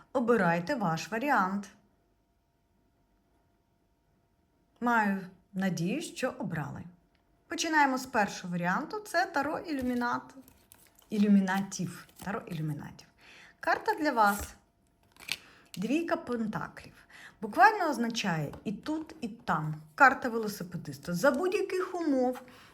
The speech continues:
ви не можете зістрибнути з тієї історії, по якій ви йдете. Дали велосипед і вперед. Ти маєш відправити цю посилку, грубо кажучи.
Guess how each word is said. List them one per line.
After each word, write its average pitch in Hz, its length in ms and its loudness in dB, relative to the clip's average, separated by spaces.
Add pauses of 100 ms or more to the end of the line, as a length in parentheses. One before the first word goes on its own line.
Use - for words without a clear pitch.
ви 294 120 -2
не 294 120 4
можете 262 500 0
зістрибнути 233 960 -2
з 202 60 -6
тієї 214 380 -2
історії, 262 440 -4
по - 140 -6
якій 196 340 -2
ви 185 140 -2
йдете. 160 640 -8 (460)
Дали 262 340 6
велосипед 262 800 -2 (580)
і 403 140 2
вперед. 220 680 -2 (440)
Ти 359 120 0
маєш 330 380 2
відправити 247 560 2
цю 202 180 -6
посилку, 165 720 -2 (420)
грубо 175 420 0
кажучи. 175 580 -2